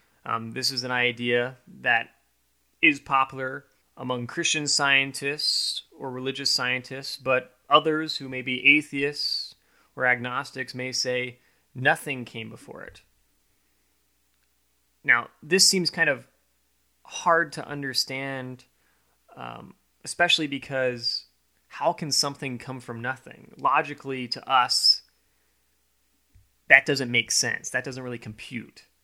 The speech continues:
But for all we know, and based on how little we actually know, that is a possibility. The second popular idea is an idea called the Big Bounce.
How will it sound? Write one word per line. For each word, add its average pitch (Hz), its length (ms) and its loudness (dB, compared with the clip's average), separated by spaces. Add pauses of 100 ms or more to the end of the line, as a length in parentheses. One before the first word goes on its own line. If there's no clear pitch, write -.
(160)
But 151 360 8
for 151 260 0
all 160 100 4
we 156 140 -4
know, 147 520 -2 (600)
and 123 160 -8
based 143 260 -2
on 135 140 -6
how 131 140 -8
little 139 320 -4
we 123 160 -6
actually 127 480 -8
know, 123 420 -8 (200)
that 135 280 -6
is 151 100 -6
a 143 60 -12
possibility. 135 800 -10 (960)
The 135 100 -6
second 180 440 4
popular 143 420 0
idea 131 540 0 (180)
is 117 80 -10
an 120 80 -4
idea 127 560 -2 (540)
called 117 440 -8 (120)
the 120 120 -12
Big 131 360 -8
Bounce. 107 680 -6